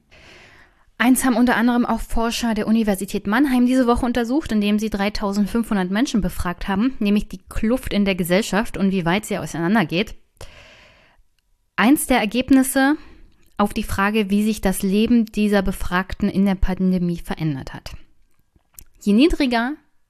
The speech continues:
der Schulabschluss, desto seltener können Angestellte ins Homeoffice wechseln. So haben zuletzt vierzig Prozent der Deutschen mit einem hohen Schulabschluss von zu Hause gearbeitet, während das unter denjenigen mit einem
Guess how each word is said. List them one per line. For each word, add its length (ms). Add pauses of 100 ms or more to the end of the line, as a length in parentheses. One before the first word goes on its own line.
der 100
Schulabschluss, 960
desto 340
seltener 400
können 280
Angestellte 500
ins 320 (220)
Homeoffice 500
wechseln. 400 (500)
So 160
haben 220
zuletzt 400
vierzig 320
Prozent 400
der 60
Deutschen 480 (160)
mit 160
einem 300
hohen 280
Schulabschluss 880
von 160
zu 160
Hause 200
gearbeitet, 540 (400)
während 320
das 180 (640)
unter 440 (340)
denjenigen 640
mit 160
einem 300